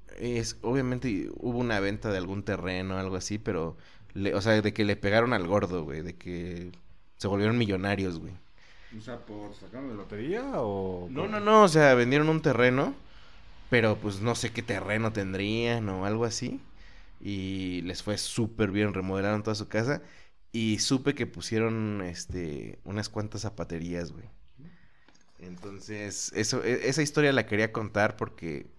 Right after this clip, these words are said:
Speaker 1: no sé por qué siempre me acuerdo de ese don. Seguramente ya no viven porque eran muy, muy grandes, o l-, yo los recuerdo muy grandes, pero recuerdo esa historia como de redención,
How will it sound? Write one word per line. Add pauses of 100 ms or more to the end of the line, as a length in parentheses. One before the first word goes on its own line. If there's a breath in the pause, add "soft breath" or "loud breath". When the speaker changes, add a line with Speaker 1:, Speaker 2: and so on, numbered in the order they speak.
(360 loud breath)
Speaker 1:
no
sé
por
qué
siempre
me
acuerdo
de
ese
don. (340 soft breath)
Seguramente
ya
no
viven
porque
eran
muy,
muy
grandes,
o
l-,
yo
los
recuerdo
muy
grandes, (580 loud breath)
pero
recuerdo
esa
historia
como
de
redención,